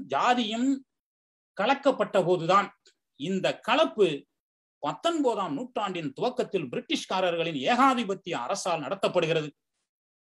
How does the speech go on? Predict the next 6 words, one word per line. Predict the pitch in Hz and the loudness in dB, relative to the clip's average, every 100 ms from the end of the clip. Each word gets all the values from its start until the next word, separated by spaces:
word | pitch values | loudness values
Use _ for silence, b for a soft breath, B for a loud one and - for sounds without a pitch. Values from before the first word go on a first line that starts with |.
| _ _ _ _ _ _ | _ _ _ _ _ _
இந்த | 151 151 135 - | -8 -6 -6 -4
கலப்பிற்கு | 214 311 - 285 - 156 | 2 4 4 0 -2 -6
காரணம் | - 180 320 302 | -6 -2 0 0
என்னவென்று | 214 190 185 160 | -2 -2 -4 -2
ஆராயும் | 123 160 208 170 147 | -2 2 2 2 -2
போது | 143 196 214 | -2 -2 -2